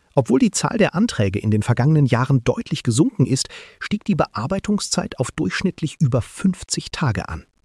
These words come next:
Der Vorsitzende der S-S-W-Fraktion Christian Dirschauer und die sozialpolitische Sprecherin der S P D Birte Pauls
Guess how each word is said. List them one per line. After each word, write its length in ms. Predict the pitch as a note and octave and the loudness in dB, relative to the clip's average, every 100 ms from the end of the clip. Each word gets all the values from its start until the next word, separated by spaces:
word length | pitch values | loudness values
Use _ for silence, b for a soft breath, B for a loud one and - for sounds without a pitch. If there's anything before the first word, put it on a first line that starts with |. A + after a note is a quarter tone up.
| _ _ B B B B - | _ _ B B B B 0
Der 80 | C3 | 0
Vorsitzende 540 | - B3+ A3 - F3 | 2 2 0 0 0
der 180 | D3+ - | 2 0
S-S-W-Fraktion 1000 | - G#2+ - D#3 - A2 - - G2+ E3 | -2 -4 -2 -2 -2 -6 -4 -2 0 -2
Christian 400 | - A2 G#2 F2 | -2 -2 0 2
Dirschauer 560 | A#2 D#3 - D#2 A2 G#3 | 2 0 -4 -4 -4 -2
und 220 | C#3 A#2 | -2 -2
die 100 | G#2 | -2
sozialpolitische 840 | A2 - A#2 G#3+ - D3 D#3 - | -2 -2 -2 -2 -4 -2 -2 -2
Sprecherin 440 | B2 - C#3 C3 A#2 | -2 -2 -2 0 2
der 160 | G#2+ | 0
S 120 | A#2+ - | -4 -4
P 100 | F#2 | -2
D 280 | G2+ C#3+ F3 | -2 -2 -2
Birte 280 | G#2 F#2+ G#2+ | -4 -2 -4
Pauls 420 | - F2 D3 - | -4 0 0 0